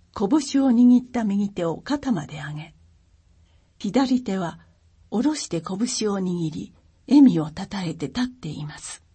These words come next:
写真説明終わり。一人一人が主人公となり、輝ける街づくりを推進するため、皆様のお声をお聞きしています。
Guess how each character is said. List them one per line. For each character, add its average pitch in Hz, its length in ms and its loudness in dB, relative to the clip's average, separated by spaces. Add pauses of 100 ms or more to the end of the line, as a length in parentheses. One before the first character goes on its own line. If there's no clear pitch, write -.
(1700)
写 202 200 -4
真 233 280 0
説 240 340 -6
明 156 240 -8
終 - 0 - (140)
わ 160 180 -10
り。 - 160 -20 (2000)
一 - 260 -2
人 277 160 4
一 262 300 0
人 185 160 -4
が - 180 -14 (280)
主 - 240 -4
人 262 340 4
公 156 200 -6
と 147 160 -6
な 165 140 -4
り、 - 180 -18 (840)
輝 254 400 4
け 254 160 0
る 165 140 -2
街 190 260 -4
づ 247 180 0
く 226 120 -4
り 175 120 -2
を 147 120 -4
推 247 220 0
進 208 280 -4
す - 220 -10
る 190 100 -10
た 156 160 -4
め、 160 240 -10 (880)
皆 254 260 8
様 165 300 0
の 156 140 -2
お 165 80 -6
声 220 280 -4
を 175 240 -6
お - 60 -6
聞 247 180 -4
き - 140 -6
し - 160 -10
て 170 100 -6
い 151 120 -4
ま 143 120 -8
す。 - 280 -16